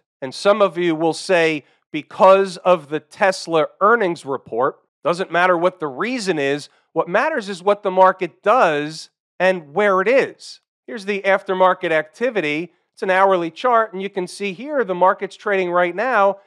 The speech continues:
four forty-five sixty. They were up over four forty-five seventy-five. Remember that number from just a minute ago. All these numbers are important for their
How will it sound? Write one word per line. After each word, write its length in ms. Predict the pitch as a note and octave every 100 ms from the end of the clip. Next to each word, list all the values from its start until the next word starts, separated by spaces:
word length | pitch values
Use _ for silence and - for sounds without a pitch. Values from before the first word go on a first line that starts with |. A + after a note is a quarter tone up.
| _ _
four 180 | G3+ F#3+
forty-five 720 | G3+ G3 F3 - E3+ E3+ D#3
sixty. 720 | - B3 A3+ - G#3 G#3 G3 _ _ -
They 100 | E3
were 240 | E3+ F3
up 220 | F#3 F#3
over 340 | G3 A3 G3+ F3+
four 240 | - G3
forty-five 640 | G3 G3 F#3 F3+ F#3 F3
seventy-five. 720 | - F#3+ F3+ E3+ - F3 F3 D#3
Remember 420 | D3 D#3+ F3 F3
that 220 | E3+ D#3+
number 480 | E3 E3+ E3+ F3 - _ _
from 260 | F3 E3+
just 420 | C3+ G#3+ D#3+ - -
a 80 | E3
minute 400 | D3 C#3+ C#3 C#3
ago. 540 | C3 A3 F#3+ G#2 - _ _
All 340 | F3 G#3 D#4 E4
these 300 | D#4+ C4+ G#3+
numbers 640 | C#4 D4+ F3 D#3 D#3 - _ _ _ -
are 200 | G3 G3
important 680 | F#3+ - C#4+ D4 B3+ F3 F3 _
for 180 | G3+
their 240 | F#3 G3